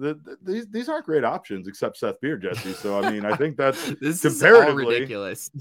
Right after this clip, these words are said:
Speaker 2: <laughs>
Speaker 1: I just wanted everybody to see Seth Beer's career numbers compared to some of these other guys. That's it. And
Speaker 2: He's a
Speaker 1: obviously,
Speaker 2: better
Speaker 1: we need to
Speaker 2: hitter
Speaker 1: get
Speaker 2: than Albert Pujols. I mean, the numbers
Speaker 1: That's the
Speaker 2: bear
Speaker 1: big
Speaker 2: that out. Seth Beer's had a
Speaker 1: that's
Speaker 2: much better career than Albert Pujols, for sure.
Speaker 1: That's what I'm trying to say here, Jesse.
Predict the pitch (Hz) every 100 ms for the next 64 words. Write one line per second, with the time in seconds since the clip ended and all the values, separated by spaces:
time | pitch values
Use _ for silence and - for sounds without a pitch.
0 | - 208 - 185 190 254 247 220 220 214
1 | 202 - 180 190 175 185 185 170 196 196
2 | 185 151 180 175 156 165 175 - 139 143
3 | 139 131 131 127 120 127 127 131 131 -
4 | 123 131 139 143 147 147 202 123 110 117
5 | - 131 120 160 170 196 190 156 147 165
6 | 190 165 175 165 151 127 123 127 104 143
7 | 139 98 85 - 98 110 113 110 117 139
8 | 156 113 - 151 113 135 104 101 87 -
9 | 131 131 - 135 135 135 117 101 113 -
10 | 113 104 101 - 104 92 90 90 80 -
11 | 90 82 73 - - 87 85 95 107 110
12 | 113 110 - 107 113 107 101 123 123 135
13 | 226 233 90 85 98 107